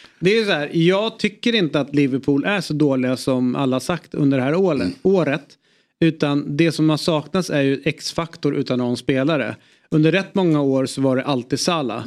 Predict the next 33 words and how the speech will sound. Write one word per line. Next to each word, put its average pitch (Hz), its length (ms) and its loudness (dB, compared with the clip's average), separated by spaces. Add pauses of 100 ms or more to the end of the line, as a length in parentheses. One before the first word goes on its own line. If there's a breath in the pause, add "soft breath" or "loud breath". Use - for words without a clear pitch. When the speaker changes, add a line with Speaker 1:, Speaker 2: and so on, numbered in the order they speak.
(140)
Speaker 2:
Alltså, 147 200 -2
från 185 380 0
ingenstans 143 640 0
så 139 60 2
gjorde 127 220 2
han 120 160 0
mål. 131 380 0 (140)
Alltså, 147 320 -2
och, 160 360 0
och 165 80 2
han 170 200 0
hamnar 175 400 2
i 208 40 0
liknande 160 500 0
lägen 127 480 0
nu. 147 380 0 (480 soft breath)
Men 156 440 2 (340)
där 160 400 0
han 160 160 0
tidigare 180 680 0 (220 loud breath)
liksom 151 260 0
vek 147 240 0
in 175 300 2
och 143 80 -2
så - 80 -4
bara 147 340 0 (280)
tryckte 151 240 0
han 151 60 4
in 165 220 4
bollen 131 320 2
i, 131 200 0
i 143 60 4
bortre 139 400 0